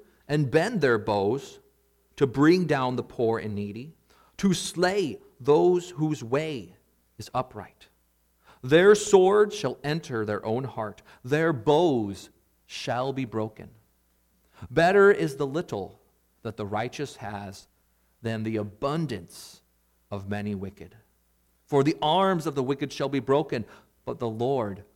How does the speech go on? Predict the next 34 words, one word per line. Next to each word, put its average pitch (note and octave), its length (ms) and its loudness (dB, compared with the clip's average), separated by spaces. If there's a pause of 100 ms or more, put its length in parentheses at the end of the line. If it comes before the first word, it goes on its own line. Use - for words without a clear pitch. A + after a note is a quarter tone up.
(380)
upholds C3+ 920 -4 (340)
the G#2+ 100 -6
righteous. - 800 -14 (600)
The E3+ 120 6
Lord F3+ 200 8
knows D#3+ 440 8
the D#3 80 0
days D#3 420 -2
of E3 80 -8
the D3+ 80 -6
blameless, D3+ 460 -4
and C#3 160 -4
their C#3 160 2
heritage F#3 600 -4 (220)
will G#3+ 340 6
remain F#3 600 0 (300)
forever. C#3+ 720 -2 (1120)
They F#3 80 4
are D#3 140 4
not D#3 340 0
put E3 220 0
to C3+ 100 -4
shame C#3 420 -2
in B2+ 80 -4
evil A#2 300 -2
times. A2+ 540 -8 (260)
In D3 80 0
the D3 100 4
days D#3+ 380 0
of D3 100 0
famine, C3+ 540 -8 (300)
they F#3+ 160 2
have C#3+ 180 -4
abundance. B2+ 720 -2